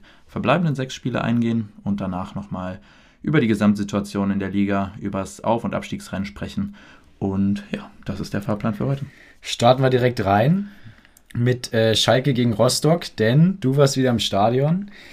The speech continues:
Speaker 2: Äh, nicht mit mir, wie vor zwei Wochen, sondern mit unserem, äh, dritten Kollegen hier im Bunde, unserem Producer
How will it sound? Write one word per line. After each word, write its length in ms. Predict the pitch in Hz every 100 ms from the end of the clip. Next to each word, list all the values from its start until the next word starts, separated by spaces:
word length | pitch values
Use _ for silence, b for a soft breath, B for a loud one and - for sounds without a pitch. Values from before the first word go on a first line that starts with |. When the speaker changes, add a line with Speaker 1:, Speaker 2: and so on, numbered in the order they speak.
| B B B -
Speaker 2:
Äh, 220 | 120 117
nicht 300 | 120 147 -
mit 140 | 127
mir, 360 | 117 131 196 185
wie 200 | 143 139
vor 180 | 131 123
zwei 280 | - 123
Wochen, 540 | 110 127 - 175 202 202 B B B -
sondern 540 | 113 107 131 151 147
mit 160 | 143 139
unserem, 420 | 135 131 135 131
äh, 320 | 131 123 123
dritten 340 | 117 147 202 165
Kollegen 360 | 135 123 127
hier 80 | 123
im 100 | 117
Bunde, 280 | 117 135 156
unserem 440 | 127 123 123 120
Producer 680 | 107 131 120 185 202 139 196